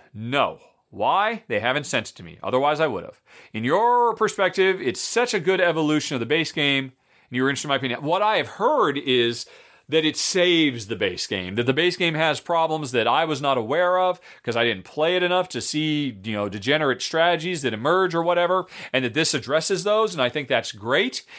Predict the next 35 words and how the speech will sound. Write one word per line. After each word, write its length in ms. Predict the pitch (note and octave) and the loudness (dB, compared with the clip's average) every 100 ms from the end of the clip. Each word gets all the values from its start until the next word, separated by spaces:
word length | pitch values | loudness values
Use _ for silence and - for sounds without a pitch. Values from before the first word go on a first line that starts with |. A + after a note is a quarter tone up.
| - - | -12 -2
And 420 | C3+ C3+ C3+ C3+ | 2 4 2 2
if 120 | B2+ | 0
What's 200 | D#3+ E3+ | -2 -2
Your 100 | F#3 | -2
Game 180 | E3+ F3+ | 0 2
ever 180 | F3 E3+ | 0 0
sends 260 | F3+ F3+ | -2 -2
me 100 | F3 | -2
a 60 | E3+ | -2
copy, 420 | - F#3 G3 A#3+ | 2 0 2 2
I 120 | C#3 | 2
will 100 | A2+ | 2
be 120 | A2 G2+ | -4 -6
happy 360 | - F3 F#3 | 0 0 0
to 60 | E3+ | -2
get 140 | E3+ | -2
it 40 | D#3 | -4
to 80 | |
the 80 | D#3 | -8
table 440 | D#3 D3+ D3 C#3+ - - - | -4 -2 0 -2 -4 -20 -4
and, 640 | C3+ B2+ B2 B2 A#2+ A#2 A#2 | 0 2 4 4 2 0 2
uh, 180 | A2 A2+ | 2 2
do 180 | A#2+ | 0
some 200 | C#3 C#3+ | -2 -4
video 320 | B2 C3 A#2 G#2+ | -2 2 4 4
on 180 | G2+ | 2
it, 160 | G#2 G2+ | -2 -2
but 300 | A#2 C3 - _ _ _ _ _ _ _ _ _ | -2 -2 -4 _ _ _ _ _ _ _ _ _
the 220 | A2+ B2 A2+ | -4 -2 0
same 320 | C#3+ D3+ F3 | 2 2 2
as 200 | F3+ E3 | 2 2
those 260 | F3+ E3 | 2 2
last 240 | E3 C#3+ - | 2 0 0
three 120 | A2+ | -4
games. 340 | G2 E2+ D#2+ | -6 -8 -14